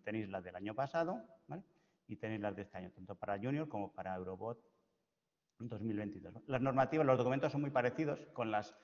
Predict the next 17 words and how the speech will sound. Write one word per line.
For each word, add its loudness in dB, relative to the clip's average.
excepciones, 0
pues, -8
que -2
pueda 4
haber 6
entre 0
una 0
de 4
las 0
competiciones, 0
que -14
como -2
ha -2
comentado 2
Julio, -2
es -10
para, 4